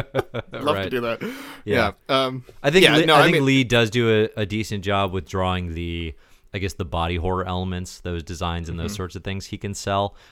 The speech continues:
Speaker 2: I think,
Speaker 1: Yeah.
Speaker 2: like, in terms of energy and pacing, like, his, his work can be way too static.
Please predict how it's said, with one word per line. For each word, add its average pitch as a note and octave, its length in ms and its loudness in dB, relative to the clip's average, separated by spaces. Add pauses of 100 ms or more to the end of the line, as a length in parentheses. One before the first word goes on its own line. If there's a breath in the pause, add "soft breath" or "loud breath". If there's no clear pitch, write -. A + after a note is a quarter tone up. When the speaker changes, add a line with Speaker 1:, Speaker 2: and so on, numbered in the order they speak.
Speaker 2:
I G#2+ 60 0
think, B2 200 0
Speaker 1:
Yeah. B2 80 2
Speaker 2:
like, F#2+ 200 2
in G#2+ 140 -6
terms B2 280 -4
of D#2+ 240 -6 (380)
energy A2 640 2
and E2+ 140 -6
pacing, G#2+ 460 0
like, G#2 200 0 (200 loud breath)
his, D#3 280 8
his C#3 160 6
work F3 220 4
can B2+ 140 4
be A2 120 4
way F#2+ 360 4 (140)
too - 160 6
static. E2+ 600 0